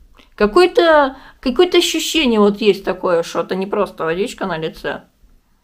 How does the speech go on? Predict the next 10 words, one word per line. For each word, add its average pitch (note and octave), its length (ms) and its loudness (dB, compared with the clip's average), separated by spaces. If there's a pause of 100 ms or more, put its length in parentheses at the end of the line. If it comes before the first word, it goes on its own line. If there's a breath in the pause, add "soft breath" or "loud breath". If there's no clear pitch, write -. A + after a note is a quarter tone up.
(220)
Какая-то F#3 420 -4
гладкость G3 500 0
остаётся, E3+ 560 -6
вот D3 120 -10
даже - 140 -12
при - 180 -14
повед-, F3 380 -4 (480)
когда F3+ 280 -4
ведёшь F3 340 -2 (720 soft breath)
рукой. G3 480 -4